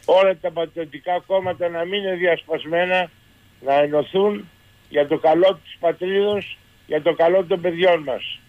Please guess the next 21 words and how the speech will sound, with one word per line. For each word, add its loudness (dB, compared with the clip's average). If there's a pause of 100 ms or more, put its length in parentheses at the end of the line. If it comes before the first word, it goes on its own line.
(340)
Εγώ 2
έκανα 0
πρόσκληση -4 (100)
προς -2 (120)
όλα 2
τα -4
πατριωτικά -4
κόμματα. -2 (1300)
Δέκα 2 (1080)
συμφώνησαν -2
και -4
ήρθαν -4
κοντά 2
μου. -14 (680)
Δυστυχώς, -2 (600)
ο 0
κύριος 0
Βελόπουλος -2 (720)
δεν 2
καταδέχτηκε 0
να -4